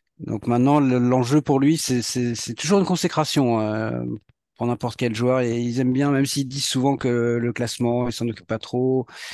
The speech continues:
Ils s'en occupent pas trop quand ils sont comme Nadal, Djokovic ou Federer installés dans le top dix pendant, pendant, euh, dix, quinze ou vingt ans. Mais, hum, voilà, les, les paliers comme ça, le top cent évidemment, le top cinquante, le top vingt, le top dix, et le top dix, c'est quand même la référence.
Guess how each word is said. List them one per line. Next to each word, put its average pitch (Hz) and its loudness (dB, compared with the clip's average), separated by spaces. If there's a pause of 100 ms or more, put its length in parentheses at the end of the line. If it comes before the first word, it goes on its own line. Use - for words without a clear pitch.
(120)
Ils - -14
s'en 127 2
occupent 131 0
pas 135 2
trop 151 2
quand 127 -2
ils - -12
sont 131 -2
comme 123 2
Nadal, 127 2
Djokovic 123 0
ou 123 -4
Federer 120 0
installés 120 -2
dans 117 -2
le 107 -4
top 110 -4
dix 127 -6
pendant, 107 -2 (240)
pendant, 117 -2
euh, 107 -2
dix, 117 -6
quinze 120 -2
ou 113 -2
vingt 123 0
ans. 139 0 (560)
Mais, 123 2
hum, 117 2
voilà, 123 0
les, 120 0
les 120 2
paliers 139 4
comme 123 0
ça, 131 2
le 123 2
top - -4
cent 131 0
évidemment, 117 0
le 113 -2
top - -6
cinquante, 123 -2
le 113 -8
top 113 -4
vingt, 123 2
le 127 0
top 123 -4
dix, 139 0
et 120 0
le 110 -2
top 123 -2
dix, 131 -4
c'est - -4
quand 123 0
même 120 2
la 120 2
référence. 123 -4